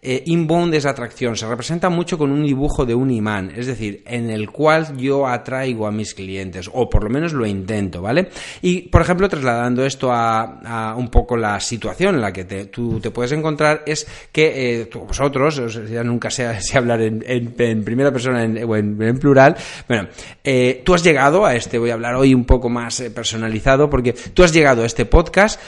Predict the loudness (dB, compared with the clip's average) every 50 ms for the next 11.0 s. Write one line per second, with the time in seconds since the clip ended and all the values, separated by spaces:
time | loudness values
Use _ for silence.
0 | -20 -12 -6 -4 -2 -2 0 2 2 2 4 4 4 4 4 2 -2 -8 -4 -2
1 | 0 2 2 0 0 0 0 -2 0 -2 -2 -4 -4 -6 -8 -8 -6 -4 -4 -4
2 | -2 -2 0 0 0 0 -2 -4 -4 -6 -8 -8 -8 -6 -6 -6 -6 -8 -4 0
3 | 2 2 2 2 2 2 2 2 0 -2 -2 -4 -4 -2 0 0 0 0 -2 -6
4 | -6 -2 0 2 2 2 2 2 0 0 -2 -4 -8 -8 -8 -6 -6 -4 -4 -2
5 | 0 0 0 -2 -2 -4 -4 -4 -4 -4 -6 -6 -6 -8 -6 -6 -8 -8 -8 -8
6 | -8 -8 -10 -12 -12 -14 -14 -12 -10 -10 -8 -8 -10 -10 -10 -8 -8 -8 -6 -6
7 | -6 -6 -6 -6 -4 -4 -6 -4 -4 -4 -4 -4 -2 -2 -2 0 0 0 0 -2
8 | -4 -8 -12 -2 2 2 2 2 0 -2 0 0 0 0 0 -2 -2 -2 -2 -2
9 | -2 -2 -2 -2 -2 -2 -2 -2 -4 -4 -4 -4 -6 -6 -8 -8 -10 -10 -10 -10
10 | -8 -4 0 2 2 2 2 -2 -12 -14 -14 -16 -4 0 2 4 4 4 2 2